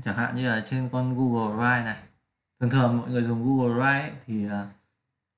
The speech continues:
họ sẽ cho mình miễn phí mười lăm gig đầu tiên. Mười lăm gig đầu tiên nhé. Nếu mà mọi người muốn mở rộng dung lượng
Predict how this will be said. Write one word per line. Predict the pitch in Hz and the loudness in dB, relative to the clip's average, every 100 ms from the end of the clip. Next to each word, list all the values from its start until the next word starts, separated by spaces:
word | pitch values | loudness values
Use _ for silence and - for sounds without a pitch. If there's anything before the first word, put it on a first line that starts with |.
| - | -4
họ | 123 | -4
sẽ | 143 | -2
cho | 139 139 | 0 2
mình | 127 110 | 2 0
miễn | 131 | -4
phí | - 120 | -2 0
mười | 131 127 | 2 2
lăm | 131 131 | 2 2
gig | 139 127 | 2 2
đầu | 113 - | 0 -2
tiên. | 160 160 - - _ _ _ _ _ _ _ _ _ _ _ | -2 -2 -4 -12 _ _ _ _ _ _ _ _ _ _ _
Mười | 113 | -2
lăm | 123 | 0
gig | 127 127 | 0 0
đầu | 107 | 0
tiên | 135 123 | -2 -2
nhé. | 131 - _ _ _ _ _ _ _ - | -4 -10 _ _ _ _ _ _ _ -4
Nếu | 127 | 0
mà | 147 | 0
mọi | 127 131 | 0 0
người | 123 | 2
muốn | 123 | 2
mở | 147 107 113 | 2 2 2
rộng | 123 | 0
dung | 135 143 | -2 0
lượng | 156 - | -2 -2